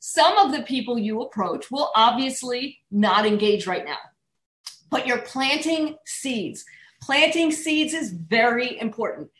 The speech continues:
Timing is everything, especially during times of crisis. And some people will, like, jump on it right away. And then you will find some people may say, "You know what? I just can't do that right now."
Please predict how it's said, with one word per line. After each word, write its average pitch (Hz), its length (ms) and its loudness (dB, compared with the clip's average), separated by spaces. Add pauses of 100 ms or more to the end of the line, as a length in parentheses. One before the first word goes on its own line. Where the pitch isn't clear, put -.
(200)
Timing 269 600 0
is 302 140 0
everything, 269 680 2
especially 311 960 0
during 208 500 -2 (240)
times 202 220 0
of 208 100 -2
crisis. - 560 -4 (300)
And 214 120 0
some 277 280 0
people 254 280 0
will, 220 140 0
like, 196 260 4
jump 262 300 4
on 262 160 2
it 220 140 0
right 202 200 2
away. 208 540 0 (220)
And 262 120 4
then 294 180 4
you 359 100 2
will 320 160 4
find 226 280 4
some 247 280 0
people 254 320 -2
may 214 180 0
say, 208 300 0
"You 208 80 -4
know 208 140 2
what? 240 300 4 (220)
I 196 100 2
just 214 240 -2
can't 202 220 -4
do 254 140 -2
that 254 180 4
right 262 220 2
now." 240 340 2